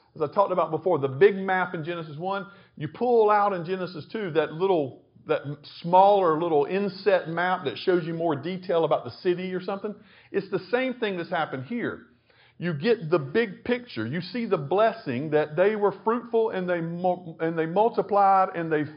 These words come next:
filled the earth. They spread out through all over the earth.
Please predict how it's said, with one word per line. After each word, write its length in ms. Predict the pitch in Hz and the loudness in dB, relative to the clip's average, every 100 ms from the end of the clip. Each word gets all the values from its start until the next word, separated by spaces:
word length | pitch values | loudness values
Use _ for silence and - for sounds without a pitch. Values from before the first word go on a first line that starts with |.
| - | -4
filled 420 | 240 240 240 190 | 0 0 -2 -4
the 180 | 196 175 | -6 -2
earth. 340 | 190 151 110 | 0 0 -2
They 120 | 160 151 | -2 -2
spread 560 | - - 185 226 220 | -6 -14 0 2 2
out 360 | 190 185 170 - | 2 0 0 -2
through 160 | 160 | 0
all 180 | 170 185 | 2 2
over 140 | 196 190 | 0 -2
the 100 | 151 | -2
earth. 240 | 165 | -2